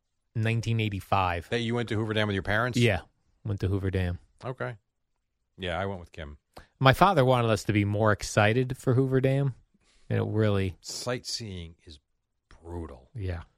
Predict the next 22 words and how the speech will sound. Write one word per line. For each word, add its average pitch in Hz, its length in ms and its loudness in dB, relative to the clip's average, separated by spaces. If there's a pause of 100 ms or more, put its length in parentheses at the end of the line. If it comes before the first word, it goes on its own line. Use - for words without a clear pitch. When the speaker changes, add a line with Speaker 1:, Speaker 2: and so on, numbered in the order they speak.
(140)
Speaker 2:
It 113 240 -6
just - 600 -2
is. 73 240 -2
Speaker 1:
Oh, 247 40 6
it's 226 140 2
cool. 233 200 8
It's 135 80 2
a 139 60 6
giant 127 460 4
day, 147 140 6
it's, 123 100 2
and 143 200 4
it's 147 180 2 (420)
very 139 460 4
large. 117 480 2
Speaker 2:
Yeah. 202 160 0 (220)
And 123 120 -2
then 131 120 0
what 131 160 -2
do 131 80 -10
you 120 120 -6
do? 113 220 -2